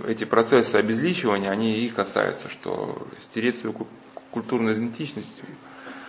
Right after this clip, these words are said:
ну, чтобы твоя куль-, культурная идентичность стёрлась, достаточно просто в этот поток включиться.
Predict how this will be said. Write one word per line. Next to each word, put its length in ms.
ну, 80
чтобы 360
твоя 200
куль-, 140
культурная 380
идентичность 360
стёрлась, 360
достаточно 440
просто 260
в 40
этот 160
поток 260
включиться. 640